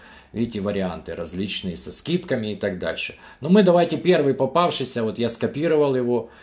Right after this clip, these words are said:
и сразу же сделал это то же самое, пр-, провёл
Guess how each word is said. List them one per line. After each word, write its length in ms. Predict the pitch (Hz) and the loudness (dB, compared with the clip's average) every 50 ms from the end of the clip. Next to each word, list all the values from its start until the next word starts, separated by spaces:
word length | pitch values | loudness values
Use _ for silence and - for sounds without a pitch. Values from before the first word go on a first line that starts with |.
| - - - _ | -20 -20 -20 _
и 140 | - 123 151 143 | -6 -4 -4 -4
сразу 360 | - - 131 139 135 120 123 | -2 0 0 0 0 0 -2
же 140 | 110 107 104 | -4 -4 -6
сделал 400 | 92 92 92 113 127 120 113 104 | -6 -4 -2 0 0 2 0 0
это 160 | 98 101 98 | -2 -4 -6
то 120 | - 104 | -6 -6
же 120 | 98 95 95 | -6 -6 -4
самое, 460 | - - 143 151 156 139 123 117 110 | -2 0 0 0 0 0 -2 -2 -4
пр-, 260 | - - - - - - | -6 -8 -12 -14 -6 -2
провёл 440 | - 123 120 139 143 135 123 113 | 0 2 4 4 2 2 0 -2